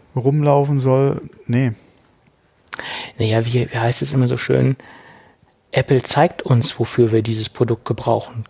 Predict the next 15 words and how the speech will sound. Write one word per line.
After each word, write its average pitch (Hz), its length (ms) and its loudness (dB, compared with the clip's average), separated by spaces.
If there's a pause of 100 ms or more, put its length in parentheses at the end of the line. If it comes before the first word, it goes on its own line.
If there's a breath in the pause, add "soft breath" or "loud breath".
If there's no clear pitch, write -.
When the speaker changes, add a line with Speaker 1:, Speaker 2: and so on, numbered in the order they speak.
(120)
Speaker 2:
können 113 520 -2
und 120 180 -2
für, - 260 -12
wofür 127 360 0
es, 120 240 -4 (180)
wofür 131 440 -2
wir 117 160 0
Speaker 1:
Nee, 113 60 4
Speaker 2:
es 120 80 2
Speaker 1:
das, 117 80 2
Speaker 2:
gebrauchen 117 600 -2
Speaker 1:
nö. 117 240 0 (400)
Speaker 2:
werden. 131 600 -6
Ich - 560 -10
meine, 147 180 4